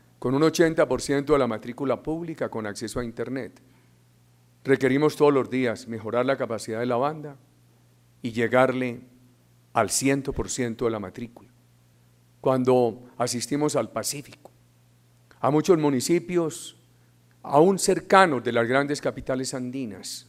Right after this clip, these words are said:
y del Caribe, a los llanos orientales, vemos que la manera de llegar allí con educación,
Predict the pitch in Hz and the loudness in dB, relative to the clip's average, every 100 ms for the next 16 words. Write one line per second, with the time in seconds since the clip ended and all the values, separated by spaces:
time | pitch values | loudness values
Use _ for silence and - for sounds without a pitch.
0 | - 113 101 - 101 131 110 90 _ _ | -12 -8 -8 -8 -6 -6 -8 -12 _ _
1 | _ _ _ _ _ _ _ _ 120 120 | _ _ _ _ _ _ _ _ -2 2
2 | 113 139 143 135 113 104 101 139 123 104 | 2 2 2 -2 -6 -8 -6 -4 -4 -10
3 | - _ _ _ _ _ - 139 143 156 | -18 _ _ _ _ _ 2 4 6 4
4 | 156 - 113 104 - _ _ _ _ _ | -2 -6 -8 -10 -18 _ _ _ _ _
5 | _ _ _ _ - 131 131 131 151 160 | _ _ _ _ -2 2 2 4 8 8
6 | 131 123 139 151 143 156 156 - - 120 | 6 2 2 2 0 -4 -6 -10 -10 -6
7 | 113 104 104 104 - 127 131 107 | -6 -6 -8 -10 -6 -6 -6 -10